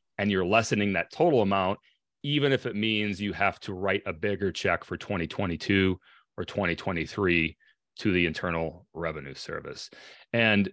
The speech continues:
that's not something that people immediately can wrap their mind around. But, um, the reason it's a popular strategy right now, to get a little bit technical here for a second, is because there's something called the, uh, Tax Cuts and Jobs Act that was instituted, I don't know, five or six years ago.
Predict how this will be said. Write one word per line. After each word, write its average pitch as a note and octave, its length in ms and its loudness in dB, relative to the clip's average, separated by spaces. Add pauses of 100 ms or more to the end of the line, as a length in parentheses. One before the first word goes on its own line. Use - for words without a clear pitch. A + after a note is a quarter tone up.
that's B2 340 2
not E3 180 0
something A2+ 380 2
that G2+ 160 0
people G2+ 560 0 (360)
immediately G#2+ 480 2
can G2 160 -2
wrap F2+ 240 2
their F2 120 -2
mind C#3+ 340 2
around. E2 420 -6
But, G#2 280 6 (360)
um, F#2+ 440 0
the A#2+ 80 4
reason C#3+ 240 6
it's A#2+ 120 0
a A2+ 40 -2
popular A2 400 -4
strategy C#3 400 -2
right G2 180 2
now, G2 220 0
to G#2 120 -10
get G2+ 120 2
a - 20 2
little G2 160 -2
bit F2 160 -4
technical D3+ 420 2
here F#2 160 2
for F#2 140 -6
a F2 60 -6
second, G2 340 0
is F#2+ 100 0
because F#2+ 220 0
there's G#2 140 -6
something A#2 240 -2
called A2 320 2
the, G2 260 0
uh, F#2 180 2
Tax - 380 -2
Cuts - 480 -2
and G2 160 -6
Jobs G2+ 500 2
Act F2 280 -2
that F#2+ 120 0
was F2 280 -6
instituted, F#2+ 520 -4
I F2+ 40 0
don't F#2+ 140 -2
know, F2+ 40 -2
five F#2 240 0
or F#2 60 0
six - 260 -8
years A#2+ 220 2
ago. E2 340 0